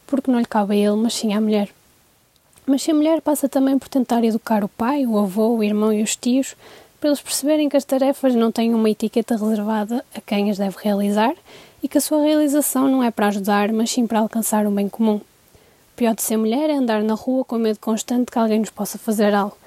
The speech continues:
Talvez até nunca nos tenha acontecido nada, mas as histórias são mais que muitas. É andar de fones nos ouvidos para não ouvir comentários sobre o decote, o rabo ou as pernas.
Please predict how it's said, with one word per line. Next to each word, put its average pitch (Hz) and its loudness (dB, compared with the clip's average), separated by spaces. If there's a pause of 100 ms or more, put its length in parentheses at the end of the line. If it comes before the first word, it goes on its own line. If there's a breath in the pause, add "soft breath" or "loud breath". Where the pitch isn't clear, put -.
(460 loud breath)
Talvez 113 2
até 220 2
nunca 220 2
nos 220 -2
tenha 226 2
acontecido 247 0
nada, 262 4 (200)
mas 214 2
as 214 0
histórias 214 0
são 226 -2
mais 202 0
que - -4
muitas. 220 -2 (800 soft breath)
É 226 0
andar 226 4
de - -8
fones 269 0
nos 247 0
ouvidos 254 -2
para 240 -2
não 220 2
ouvir 214 0
comentários 220 -2
sobre 208 -2
o - -4
decote, 220 -4
o 233 0
rabo 208 0
ou 214 0
as 208 -4
pernas. 208 0